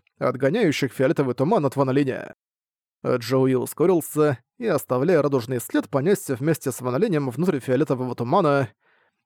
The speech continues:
Любая фиолетовая ци, встречающаяся на их пути, мгновенно растворялась под ударом густой ци меча, меча бессмертного.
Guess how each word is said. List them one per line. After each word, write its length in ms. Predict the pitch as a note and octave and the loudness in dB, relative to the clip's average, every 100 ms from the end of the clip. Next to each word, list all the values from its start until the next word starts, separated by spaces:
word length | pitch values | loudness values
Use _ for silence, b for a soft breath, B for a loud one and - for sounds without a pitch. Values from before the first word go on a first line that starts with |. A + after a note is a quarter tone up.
| _ | _
Любая 540 | - B2 B2 C#3+ F3+ D#3 | -4 -2 0 4 4 4
фиолетовая 600 | - C3+ D#3 C#3 C3+ B2+ | 2 0 0 2 2 0
ци, 260 | - A#3+ | 0 -2
встречающаяся 840 | G3 C3+ B2+ - G3 C#3 - C3+ C#3 | -2 -2 -2 2 2 2 0 -2 0
на 120 | C#3 | -2
их 100 | - | -2
пути, 260 | C3+ - | -4 -2
мгновенно 520 | C#4+ C3+ B2+ D#3+ G3+ D3 | -2 0 2 2 2 2
растворялась 560 | C3 - C3+ A3+ D3+ | 0 -2 0 2 0
под 140 | C#3+ C3 | -4 0
ударом 320 | F#3+ A3+ C3+ | 2 2 2
густой 340 | C3 - C#4+ | -2 0 0
ци 180 | - E3+ | 0 0
меча, 300 | C#3 - B3+ | 0 0 0
меча 240 | D3+ - | 0 0
бессмертного. 800 | C3 A#2+ C3+ C#3 - C3 G#2+ - | -2 -2 0 0 0 -4 -4 -6